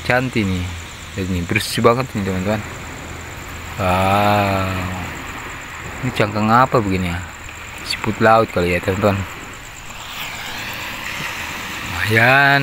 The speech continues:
lumayan. Kita cari lagi. Siapa tahu ada lagi.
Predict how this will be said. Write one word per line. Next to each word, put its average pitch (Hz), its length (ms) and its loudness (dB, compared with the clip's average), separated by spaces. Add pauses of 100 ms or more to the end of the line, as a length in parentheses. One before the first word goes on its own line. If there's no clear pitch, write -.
lumayan. 107 340 0 (1300)
Kita 175 480 2
cari 185 480 6
lagi. 127 960 8 (1600)
Siapa - 560 0
tahu 139 560 6
ada 139 400 6
lagi. 104 880 4